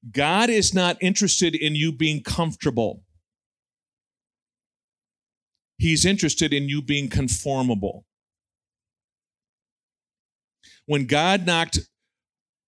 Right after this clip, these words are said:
the Apostle Paul off his horse on the Damascus Road, he goes, "Paul, this is what I'm gonna ask you to do.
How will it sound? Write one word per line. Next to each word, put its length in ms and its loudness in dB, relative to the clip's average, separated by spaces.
the 140 -2
Apostle 440 0
Paul 460 0
off 180 0
his 140 0
horse 380 -2
on 120 -2
the 60 0
Damascus 720 0
Road, 260 0
he 100 0
goes, 220 -2
"Paul, 280 -2
this 180 0
is 120 -2
what 140 -4
I'm 100 -4
gonna 140 -2
ask 340 -4
you 60 -2
to 80 -2
do. 480 -2